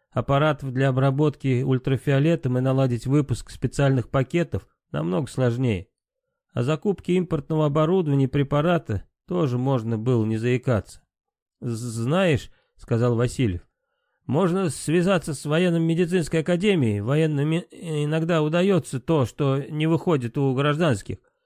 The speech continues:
В нии биофизаппаратуры готовы заняться разработкой и даже организовать опытное п-, производство,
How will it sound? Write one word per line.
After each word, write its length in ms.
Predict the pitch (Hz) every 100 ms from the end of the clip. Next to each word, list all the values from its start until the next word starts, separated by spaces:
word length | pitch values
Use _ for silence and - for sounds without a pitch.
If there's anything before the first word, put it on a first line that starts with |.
| _ _ _
В 60 | 120
нии 340 | 156 214 190
биофизаппаратуры 1800 | 151 180 180 170 170 165 - 170 175 151 170 180 175 180 220 180 135 131
готовы 460 | 135 160 190 175 147
заняться 440 | 165 170 156 165
разработкой 600 | 156 156 165 185 185 -
и 40 | 143
даже 240 | 160 147
организовать 560 | 151 151 151 170 165 143
опытное 460 | 180 156 147 151
п-, 160 | 139 160 - _
производство, 840 | 160 170 165 175 190 - 113 95